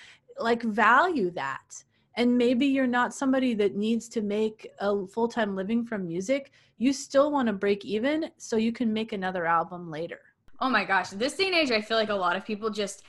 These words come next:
Speaker 2: cancel out, like, "I'm just not gonna make any money from my release." So, <laughs> but with that's, which is not true,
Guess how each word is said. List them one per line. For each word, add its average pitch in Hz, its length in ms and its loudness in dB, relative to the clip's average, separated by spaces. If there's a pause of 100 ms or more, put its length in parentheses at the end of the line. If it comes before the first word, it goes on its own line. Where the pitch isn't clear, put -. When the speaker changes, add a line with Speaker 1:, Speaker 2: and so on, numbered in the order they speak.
(180)
Speaker 2:
cancel 214 460 -2
out, 196 180 4
like, 190 220 0
"I'm 311 240 8
just 208 180 0
not 190 380 2
gonna 240 140 0
make 254 320 0
any 254 220 2
money 269 360 4
from 254 280 2
my 240 180 4
release." 240 840 0 (280)
So, 233 840 6 (200)
<laughs> 330 380 6
but 254 220 2
with 208 120 0
that's, 196 340 -2
which 202 180 -10
is 180 100 -12
not 175 220 -2
true, 214 400 4